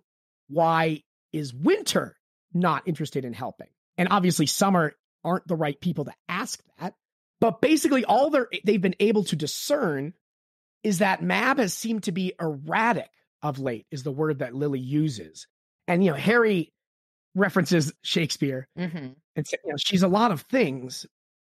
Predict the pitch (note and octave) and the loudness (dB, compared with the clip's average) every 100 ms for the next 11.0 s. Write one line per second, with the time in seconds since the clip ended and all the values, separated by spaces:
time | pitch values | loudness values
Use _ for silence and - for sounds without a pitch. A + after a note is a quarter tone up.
0 | _ - D3+ - _ _ _ - - D#3 | _ -4 -4 -6 _ _ _ -8 -6 -6
1 | - - - A#3+ - C4+ - F3+ D#3 D3 | -8 -8 0 0 2 -2 2 2 2 2
2 | D#3+ F3+ D#3 C3+ - - - F#3 F2+ _ | 4 4 0 -2 -6 -6 -2 -2 -2 _
3 | _ _ - F#3 - F3 - F3+ D#3+ - | _ _ -2 0 2 2 4 2 2 -2
4 | - E3 D#3+ C#3 A#2+ - G3+ A#3 E3 G3+ | -2 0 2 -2 -8 -2 0 2 2 0
5 | D#3+ D3 D3+ F3+ - - _ _ C#3 D#3+ | 0 -2 0 0 -2 -10 _ _ -10 -10
6 | - E3+ D#3 D3+ D3 C3+ D#3 B2+ - - | -6 -2 -2 -2 -4 -2 -2 -2 -8 -2
7 | A3 D4 B2 B2 - _ - D#3 D#3+ E3 | 0 0 -2 -10 -14 _ -6 0 2 4
8 | F#3+ D#3+ D3+ F3 F3 E3+ D3 C3 A#2 E3+ | 4 2 0 0 0 0 0 0 0 2
9 | B3 C3+ - _ _ - D3+ C3+ B2 C#3+ | 4 2 -4 _ _ -12 -8 -8 -4 -6
10 | B2 A#2 - B2 - F#2 F2+ C3 F#2+ - | -6 -10 -10 -10 -10 -10 -8 -6 -8 -12